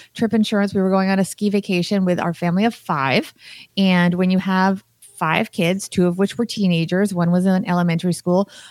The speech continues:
a lot can happen. And we did insure this trip. And my stepdaughter did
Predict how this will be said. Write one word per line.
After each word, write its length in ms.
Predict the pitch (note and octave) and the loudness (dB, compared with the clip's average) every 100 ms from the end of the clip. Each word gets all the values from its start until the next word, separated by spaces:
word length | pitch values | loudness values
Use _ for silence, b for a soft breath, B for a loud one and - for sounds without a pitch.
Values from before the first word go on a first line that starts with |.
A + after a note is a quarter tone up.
| B A3+ | B 0
a 60 | |
lot 220 | A#3 C4 | 2 0
can 120 | C4+ C4 | 2 2
happen. 460 | B3 E4+ C3 - | 2 0 -2 -2
And 140 | F3+ F#3+ | 0 2
we 100 | F#3+ | 2
did 240 | G3 A#3 | 2 2
insure 320 | C4 A3+ G3 | 2 0 0
this 200 | F#3 G#3+ | 0 -2
trip. 360 | - E3+ D#3+ - - | -2 -2 -2 -4 -4
And 400 | F3+ F3 F3 F3 b b _ - | 0 2 2 -2 b b _ -2
my 440 | F3+ E3+ F3 E3+ | 0 2 2 0
stepdaughter 600 | - F#3+ E3+ F3 E3+ G3 | -4 -6 -2 0 2 2
did 320 | F#3 F3+ F#3+ | 0 -2 -2